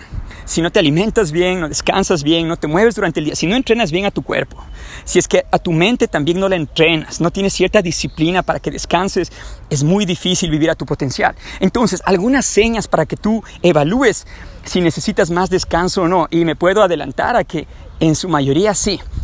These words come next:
Todos necesitamos un poco más de descanso. Y te voy a contar lo que yo hice este año. Porque a partir de este año decidí darle a mi descanso el primer lugar,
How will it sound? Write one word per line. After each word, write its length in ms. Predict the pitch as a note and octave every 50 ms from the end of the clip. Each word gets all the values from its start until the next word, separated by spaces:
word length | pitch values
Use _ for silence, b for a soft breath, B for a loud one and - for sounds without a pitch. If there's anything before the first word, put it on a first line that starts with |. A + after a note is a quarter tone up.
| - - -
Todos 280 | F#3 F#3+ G#3 A3 G#3
necesitamos 600 | F#3+ F#3 - F3 - D#3 - - - F#3+ F#3 D3+
un 80 | E3+ D3
poco 220 | - F3+ - F#3
más 120 | D#3+ D#3+ -
de 60 | G3+
descanso. 400 | E3 D3 - F3+ F3+ F#3 - -
Y 80 | - C#3+
te 80 | - E3+
voy 80 | G3
a 60 | A#3+
contar 280 | - - F#3+ E3+ A3 A3+
lo 80 | G3+ F#3
que 120 | - D#3+
yo 80 | E3+ G3
hice 160 | G#3 - F3
este 180 | D3+ - D3+
año. 240 | D#3 F3 G3+ - - - B B B B B B B
Porque 180 | - D#3 -
a 40 | E3+ -
partir 320 | - C#3 B2 - B3 C#4
de 80 | C#4+ A3
este 180 | - - G3
año 300 | G#3+ C4 C4 G#3+ F#3 - -
decidí 460 | D3+ C#3 E3+ D#3 - - D#3+ F3+ G3+
darle 220 | G3+ G#3 G#3 A3+
a 20 | G#3
mi 100 | G3 F3
descanso 600 | D#3 C#3+ - - E3+ F3+ G#3+ - - B3 - - - -
el 120 | F3+ D#3+
primer 320 | - - D3+ D3 E3 F#3+
lugar, 380 | F#3+ F#3 D#3+ D3 F#3+ - - -